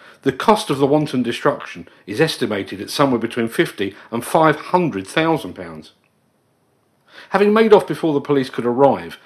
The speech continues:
the man remains at large at the time of recording, although you'd expect the police to track him down relatively easily. Chances are he'll be prosecuted.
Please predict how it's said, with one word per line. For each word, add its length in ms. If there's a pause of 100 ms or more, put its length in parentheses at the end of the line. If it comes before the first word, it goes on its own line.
(280)
the 80
man 200
remains 360
at 100
large 340
at 80
the 60
time 280
of 120
recording, 500 (320)
although 220
you'd 140
expect 340
the 80
police 280
to 40
track 300
him 120
down 280
relatively 540
easily. 480 (1000)
Chances 440
are 360 (200)
he'll 80
be 120
prosecuted. 680